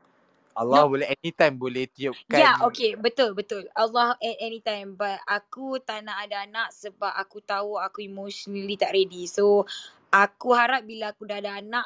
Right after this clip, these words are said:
Speaker 2: tu, maybe
Speaker 1: Cik. Tak apa, tak
Speaker 2: Awak
Speaker 1: apa. Kau buat anak, anak
Speaker 2: Ah.
Speaker 1: tu kau bagi aku jaga. Tapi kau
Speaker 2: Eh.
Speaker 1: sedih, kau payahlah semua benda. Aku jagakanlah god-, godfather.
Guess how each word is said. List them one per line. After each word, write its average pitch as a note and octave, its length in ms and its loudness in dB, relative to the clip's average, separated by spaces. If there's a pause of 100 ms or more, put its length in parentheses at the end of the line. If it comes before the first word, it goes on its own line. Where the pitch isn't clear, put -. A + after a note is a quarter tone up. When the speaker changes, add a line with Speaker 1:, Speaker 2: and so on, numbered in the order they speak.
(140)
Speaker 2:
tu, D4 320 -6
maybe A#3 720 -4
Speaker 1:
Cik. - 100 -20 (420)
Tak A#2+ 160 4
apa, - 180 -4
tak A#2+ 120 0
Speaker 2:
Awak A2 40 -2
Speaker 1:
apa. A2+ 120 -8
Kau C3+ 140 0
buat B2 180 4
anak, G#2+ 340 -4 (320)
anak C#3 160 -8
Speaker 2:
Ah. G3+ 80 -4
Speaker 1:
tu D3+ 100 -12
kau C3 120 -6
bagi A2+ 180 -8
aku A2+ 140 -12
jaga. G2+ 380 -8 (180)
Tapi A2 260 -2
kau C#3+ 100 -2
Speaker 2:
Eh. D3+ 40 6
Speaker 1:
sedih, C#3+ 280 -2
kau - 140 0
payahlah D#3 300 6
semua A2 240 -8
benda. D3 360 0 (240)
Aku B2 200 -8
jagakanlah D#3 440 0
god-, C#3 240 -2
godfather. C3+ 600 0